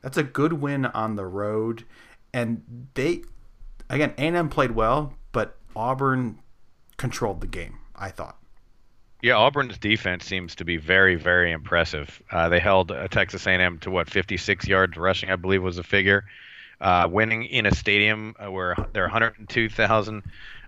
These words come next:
Speaker 2: uh, hostile fans, that's not like Vanderbilt. <laughs> You know, a hundred and one thousand five hundred of those fans are probably rooting for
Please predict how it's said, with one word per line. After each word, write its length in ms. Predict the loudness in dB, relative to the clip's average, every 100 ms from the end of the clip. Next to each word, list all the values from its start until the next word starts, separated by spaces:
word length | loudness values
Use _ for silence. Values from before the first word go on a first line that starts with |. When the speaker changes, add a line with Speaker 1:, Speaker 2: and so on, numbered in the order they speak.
| 2
Speaker 2:
uh, 240 | 4 4
hostile 400 | 4 6 8 6
fans, 300 | 4 2 4
that's 160 | 0 2
not 160 | 0
like 160 | 2 0
Vanderbilt. 520 | 2 2 2 -2 -2 -2
<laughs> 80 | -4
You 140 | 0
know, 120 | 0
a 60 | 0
hundred 360 | 0 0 0
and 200 | -2 -4
one 300 | 0 -2 -2
thousand 460 | 2 4 4 2 -4
five 240 | 2 2 2
hundred 220 | 0 0
of 60 | 0
those 180 | -2
fans 320 | -2 -2 -2 -2
are 60 |
probably 340 | -2 2 2 2
rooting 300 | -2 -4 -4
for 260 | -4 -4